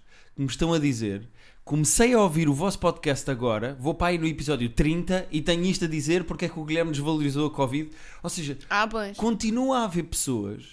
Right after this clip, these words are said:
Speaker 1: porque repara, se tu olhares para um podcast que tem praticamente duzentos episódios, tu ias ouvir tudo desde o início.
Speaker 2: Depende, talvez se me dissessem que era bom.
Speaker 1: Eu valorizo as pessoas que estão a
Speaker 2: Eu
Speaker 1: ouvir o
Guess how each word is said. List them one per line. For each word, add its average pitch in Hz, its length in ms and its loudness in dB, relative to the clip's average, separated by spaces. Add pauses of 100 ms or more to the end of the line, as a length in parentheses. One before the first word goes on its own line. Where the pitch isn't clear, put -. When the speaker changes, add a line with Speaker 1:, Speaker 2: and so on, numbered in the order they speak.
(220)
Speaker 1:
porque 247 200 -4
repara, - 360 -8 (460)
se - 140 -6
tu 233 120 0
olhares 131 640 2
para 165 100 2
um 170 60 0
podcast 117 580 -4
que - 100 -18
tem 101 340 -6 (180)
praticamente 151 680 0
duzentos 139 440 2
episódios, 120 680 -2 (880)
tu 247 140 -2
ias 196 160 4
ouvir 151 160 0
tudo 127 160 -4
desde 113 220 -4
o - 20 -6
início. 95 280 -12 (480)
Speaker 2:
Depende, 277 340 0
talvez 262 300 0
se - 80 -4
me 214 40 -6
dissessem 196 300 -6
que 196 60 -8
era 185 120 -4
bom. 185 220 -8 (560)
Speaker 1:
Eu 180 100 -2
valorizo 214 500 2
as 190 80 2
pessoas 196 320 2
que - 60 -8
estão 185 140 2
a - 20 4
Speaker 2:
Eu 190 60 6
Speaker 1:
ouvir 180 140 6
o 170 40 4